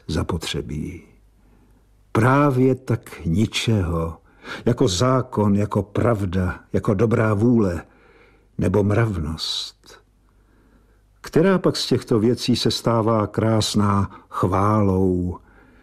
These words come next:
nebo se hanou zhoršuje? Stává se snad smaragd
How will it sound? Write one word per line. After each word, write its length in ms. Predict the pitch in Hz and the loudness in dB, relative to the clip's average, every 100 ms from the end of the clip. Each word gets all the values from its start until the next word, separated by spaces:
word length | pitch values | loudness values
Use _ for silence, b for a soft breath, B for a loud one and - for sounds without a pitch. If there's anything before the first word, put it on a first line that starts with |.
| b b | b b
nebo 200 | - 104 | 0 0
se 160 | - 113 | 0 -2
hanou 540 | 80 80 101 101 98 | -4 -2 0 2 0
zhoršuje? 840 | 85 - 95 92 - 82 69 - 85 - _ _ _ _ _ B B B - | -2 -2 0 0 -4 -4 -4 -8 -12 -18 _ _ _ _ _ B B B -8
Stává 500 | - 131 127 139 135 | -2 0 2 2 2
se 160 | 135 | 0
snad 400 | - 135 120 - - | 0 0 -2 -4 -10
smaragd 760 | - - 127 131 120 - - | -6 0 2 2 0 -4 -16